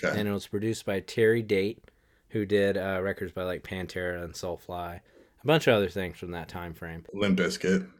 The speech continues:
Speaker 2: Yeah, Limp Bizkit. Uh, there's, like, so
Speaker 1: <laughs>
Speaker 2: much. Him, between him and this guy named Ulrich Wild, they just had the scene, like, cornered
Speaker 1: Mm.
Speaker 2: at the time. Ulrich Wild did, like, a Taproot record that came out, like, a week
Speaker 1: Which one?
Speaker 2: after this.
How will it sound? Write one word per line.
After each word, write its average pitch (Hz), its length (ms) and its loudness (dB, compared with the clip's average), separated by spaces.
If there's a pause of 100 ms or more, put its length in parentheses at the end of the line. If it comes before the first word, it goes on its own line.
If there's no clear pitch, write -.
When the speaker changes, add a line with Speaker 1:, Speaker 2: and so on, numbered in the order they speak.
(160)
Speaker 2:
Yeah, 104 200 4
Limp 98 240 0
Bizkit. 101 460 0
Uh, 110 260 6
there's, 165 280 8
like, 139 160 6
so 127 220 6
Speaker 1:
<laughs> - 20 2
Speaker 2:
much. 107 220 -4
Him, 156 340 6
between 170 640 4
him 156 560 2
and 123 340 2
this 113 120 0
guy 123 200 2
named 110 240 0 (160)
Ulrich 117 560 2 (260)
Wild, 110 600 0 (760)
they 120 240 8
just 120 200 0
had 107 240 4
the 98 80 -4
scene, 101 380 -2
like, 92 180 -6
cornered 82 500 -10 (120)
Speaker 1:
Mm. 92 340 2
Speaker 2:
at 95 120 4
the 92 80 -2
time. 87 320 -4 (120)
Ulrich 139 520 8
Wild 110 520 4
did, 101 360 0
like, 92 180 -8 (280)
a 92 120 -6
Taproot 131 580 2
record 131 480 0
that 101 160 -6
came 110 240 -4
out, 107 180 -4
like, 98 160 -8
a 92 80 -4
week 95 520 -4
Speaker 1:
Which 101 200 2
one? 101 120 4
Speaker 2:
after 90 360 0
this. 135 400 -4